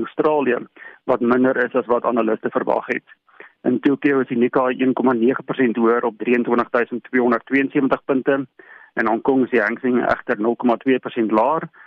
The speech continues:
en markte in Australië is ook so nul komma sewe persent laer.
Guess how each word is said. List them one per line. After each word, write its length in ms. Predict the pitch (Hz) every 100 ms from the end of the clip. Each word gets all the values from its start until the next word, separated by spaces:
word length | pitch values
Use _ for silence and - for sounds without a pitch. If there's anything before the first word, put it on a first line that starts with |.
| - -
en 180 | 127
markte 300 | 117 123 -
in 80 | 143
Australië 560 | 131 - 143 139 139 123
is 140 | -
ook 160 | 156 -
so 100 | 139
nul 220 | 113 110
komma 240 | - 120 113 -
sewe 200 | 127 120
persent 420 | 123 - 113 104
laer. 340 | 113 110 110